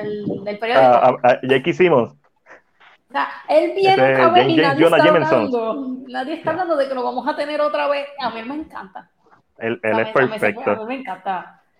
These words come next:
Speaker 1: Entonces,
Speaker 2: Especialmente
Speaker 1: como
Speaker 2: en esta
Speaker 1: que
Speaker 2: película.
Speaker 1: ya salieron fotos de que las actrices que, pues, fueron Mary Jane respectivamente hace un tiempo atrás están en Los Ángeles. Entonces,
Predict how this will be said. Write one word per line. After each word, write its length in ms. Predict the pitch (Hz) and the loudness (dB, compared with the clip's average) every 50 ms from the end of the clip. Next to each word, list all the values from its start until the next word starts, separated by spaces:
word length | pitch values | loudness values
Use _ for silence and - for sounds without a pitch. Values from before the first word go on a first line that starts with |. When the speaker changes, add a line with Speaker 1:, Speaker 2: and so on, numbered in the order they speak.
| _ _ _ _ _ _ _ _ _ _ _ _ - | _ _ _ _ _ _ _ _ _ _ _ _ -14
Speaker 1:
Entonces, 280 | 254 254 269 269 - - | -8 -6 -6 -4 -4 -4
Speaker 2:
Especialmente 140 | 262 247 233 247 254 | -4 -4 -4 -4 -4
Speaker 1:
como 120 | 233 214 | -4 -4
Speaker 2:
en 60 | 208 | -4
esta 160 | - - - - | -2 -2 -2 -2
Speaker 1:
que 80 | - - | -2 -4
Speaker 2:
película. 320 | - - - - - - - _ _ _ - - _ _ - | -4 -8 -10 -12 -12 -14 -18 _ _ _ -20 -20 _ _ -12
Speaker 1:
ya 200 | 208 233 247 247 | -8 -6 -6 -4
salieron 460 | - 285 277 285 302 302 302 311 302 | -4 -4 -4 -2 -4 -4 -4 -6 -6
fotos 560 | - 320 311 294 294 294 254 - 233 214 208 | -4 -2 -2 0 0 0 -2 -2 -2 -4 -6
de 260 | 220 226 220 214 214 - | -6 -6 -6 -6 -6 -8
que 600 | 220 214 208 208 202 202 202 196 202 214 - - - | -10 -8 -6 -6 -6 -6 -6 -8 -8 -8 -12 -12 -8
las 180 | 233 220 214 202 | -4 -4 -4 -2
actrices 640 | 208 208 208 - - 208 214 208 202 - 233 233 233 - | -4 -6 -8 -8 -10 -10 -10 -10 -10 -10 -12 -12 -10 -10
que, 120 | 254 247 | -10 -8
pues, 200 | 247 247 247 247 | -6 -8 -8 -8
fueron 580 | - - 233 226 233 233 233 226 226 214 202 - | -10 -8 -6 -4 -4 -4 -4 -6 -10 -14 -16 -12
Mary 340 | 220 226 220 214 214 214 196 190 | -8 -6 -4 -4 -4 -6 -8 -6
Jane 640 | 208 208 214 214 220 226 226 233 240 233 226 233 220 | -6 -6 -6 -6 -8 -10 -12 -12 -12 -10 -10 -10 -10
respectivamente 680 | 220 233 - - 247 - - 220 226 226 226 226 226 226 | -10 -10 -10 -10 -12 -10 -6 -6 -6 -6 -6 -8 -8 -8
hace 120 | 220 - 240 | -10 -10 -10
un 60 | 220 | -12
tiempo 240 | 196 233 220 240 240 | -10 -12 -8 -6 -6
atrás 420 | 233 247 262 233 202 - - - - - _ _ _ - - - _ _ _ | -4 -2 -2 -2 -2 -4 -6 -10 -14 -20 _ _ _ -20 -20 -20 _ _ _
están 340 | - 226 226 - 233 220 226 | -8 -8 -4 -4 -4 -4 -2
en 120 | 226 247 | -4 -4
Los 200 | 254 247 240 240 240 | -4 -4 -4 -4 -4
Ángeles. 460 | 220 214 220 208 208 190 170 - - _ _ _ _ _ _ _ - _ _ _ _ _ _ _ | -6 -4 -6 -8 -8 -10 -12 -16 -20 _ _ _ _ _ _ _ -20 _ _ _ _ _ _ _
Entonces, 600 | - 240 254 302 311 320 311 285 262 254 254 254 | -8 -4 -2 0 0 0 0 -2 -4 -4 -4 -6